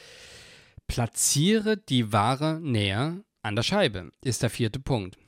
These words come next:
Es ist super simpel, aber das kann wirklich den Unterschied machen, dass die Ware eben nicht in der Tiefe des Raumes verschwindet, so-, sondern möglichst weit vorne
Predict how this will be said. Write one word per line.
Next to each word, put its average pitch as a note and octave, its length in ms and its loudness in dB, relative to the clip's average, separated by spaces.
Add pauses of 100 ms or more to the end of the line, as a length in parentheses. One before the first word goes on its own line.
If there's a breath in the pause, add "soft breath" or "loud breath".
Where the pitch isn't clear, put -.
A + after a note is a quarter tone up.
(160)
Es A#2 240 -2
ist A2+ 200 -2
super B2 360 -2
simpel, D#3+ 380 -2
aber G#2+ 260 0
das C3 240 0
kann A#2+ 400 -2
wirklich C#3+ 340 0
den C3 160 -6
Unterschied B2 460 -4
machen, G#2+ 280 -4
dass B2 120 0
die B2 160 2
Ware C#3 200 10
eben B2+ 140 2
nicht D#3+ 180 4
in C#3 100 -4
der A#2+ 100 0
Tiefe - 240 -4
des - 200 -4
Raumes C#3 280 0
verschwindet, D3 440 -2
so-, C3+ 140 -4
sondern B2 360 4
möglichst C#3 460 8
weit A#2+ 240 0
vorne B2 640 -2